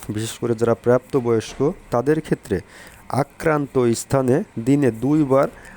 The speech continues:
আলতো করে এই ক্রিমটিকে লাগাতে হবে। এটি হচ্ছে এই ক্রিমটির ব্যবহার বিধি। আর পার্শ্ব প্রতিক্রিয়ার কথা যদি বলতে যাই, তাহলে দেখা যায় ত্বকে জ্বালা পোড়া করতে পারে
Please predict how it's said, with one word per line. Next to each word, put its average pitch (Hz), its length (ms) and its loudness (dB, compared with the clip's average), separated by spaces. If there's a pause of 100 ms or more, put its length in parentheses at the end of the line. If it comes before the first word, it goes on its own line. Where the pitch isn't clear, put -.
(100)
আলতো 147 360 2
করে 160 380 2
এই 135 100 2 (100)
ক্রিমটিকে 151 480 -2 (180)
লাগাতে 117 460 0
হবে। 82 160 -6 (160)
এটি 143 220 2
হচ্ছে 185 260 -2
এই 139 60 4
ক্রিমটির 160 340 -2 (200)
ব্যবহার 104 340 0
বিধি। 85 220 -10 (960)
আর 151 240 2 (300)
পার্শ্ব 147 280 -2
প্রতিক্রিয়ার 180 420 -2
কথা 160 220 -4
যদি 151 140 -2
বলতে 139 340 0
যাই, 135 180 4
তাহলে 135 260 4
দেখা 117 300 2
যায় 131 300 4 (360)
ত্বকে 117 280 0
জ্বালা 120 300 2
পোড়া 113 220 -2
করতে 107 300 -4
পারে 110 280 -2